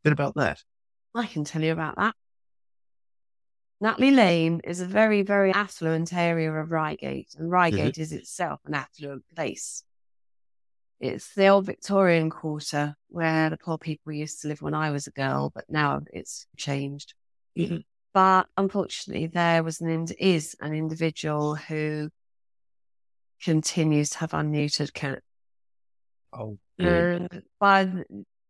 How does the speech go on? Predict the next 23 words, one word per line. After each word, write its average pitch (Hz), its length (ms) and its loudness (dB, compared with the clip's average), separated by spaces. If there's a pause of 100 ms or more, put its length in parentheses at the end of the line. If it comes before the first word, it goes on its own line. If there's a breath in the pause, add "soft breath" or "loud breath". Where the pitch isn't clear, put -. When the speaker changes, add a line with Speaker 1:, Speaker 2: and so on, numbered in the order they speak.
(160)
Speaker 2:
it's 190 160 -4
a 220 40 2
long-standing 220 680 4
problem. 151 500 -6 (220)
Other 196 180 0
branches 185 380 0
of - 80 -20
cats - 240 -12
protection - 360 -12
have 151 80 -8
been 156 180 -2
in 151 140 0
over 151 240 -4
the 160 100 -6
years. 151 360 0 (280)
We 170 120 -4
got 165 200 0
the 127 60 -16
call 156 300 -2
saying, 147 320 -6
"Please, 147 240 -8
please 156 260 -8
help." 147 320 -6